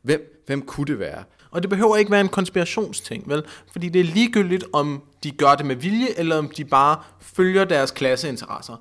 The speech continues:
Speaker 2: Fordi det handler om, at de følger deres klasseinteresser. Deres interesser som elite i det her parti og elite i U S A bliver tjent af at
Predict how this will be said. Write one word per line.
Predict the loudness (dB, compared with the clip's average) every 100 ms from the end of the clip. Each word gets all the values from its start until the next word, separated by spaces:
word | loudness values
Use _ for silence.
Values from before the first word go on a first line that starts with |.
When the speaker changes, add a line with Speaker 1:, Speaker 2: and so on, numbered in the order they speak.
| -20 _
Speaker 2:
Fordi | -10 -8 -6
det | -4
handler | -2 0 2
om, | 0 -2 -10 -12
at | -10
de | -12 -6
følger | -4 -4 -6
deres | -6 -6 -8
klasseinteresser. | -8 -4 -4 -4 -10 -12 -16 -16 -18 -20 _ -20 _ -6
Deres | -2 0 0 -2 -8 -10
interesser | -8 -6 -2 -2 -2 -6
som | -6 -6 -8 -10
elite | -10 -2 0 0 0
i |
det | -2
her | -2
parti | -4 -4 0 0 0
og | -2
elite | -2 -2 -2 0
i | 0
U | -2 -2
S | -2
A | -2 -2 -10 -20 -10
bliver | -4 -4 -2
tjent | 0 0 0 -4
af | -4 -4 -4 -6
at | -6